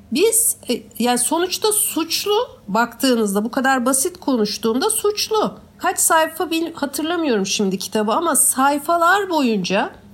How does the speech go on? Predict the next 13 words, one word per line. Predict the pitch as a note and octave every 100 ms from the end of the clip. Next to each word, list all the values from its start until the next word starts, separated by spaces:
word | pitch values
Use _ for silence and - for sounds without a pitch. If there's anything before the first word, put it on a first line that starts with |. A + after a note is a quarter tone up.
| - - - A3
biz | E4 B4 - - - - -
bir | D#4
süre | - G#4+ G#4
sonra | - D#4+ D#4 E4+ A4
Raskolnikov'la | D4 C4+ - - D#4+ D#4+ G#4 - F4 D4 - A3 A#3 A4+ - - - - - - -
özdeşleşmeye, | B3+ D4 C4+ D#4 D4+ - C4 B3 - A3+ G3+ A3 G4 - -
onu | C4 E4+
anlamaya | F#4+ D#4 E4 F4 F#4+ G4 F#4+
başlıyoruz. | C#4 G3+ - F3 D#3 - - - - - - - - -
Ve | C#4+
aslında | D#4 D#4+ - F#4 F#4 F#4+ F#4 -
Raskolnikov'un | A#3 B3 - D#4+ E4 F4+ F#4+ F4 - A#3+ D#3 - - - - -
o | D#4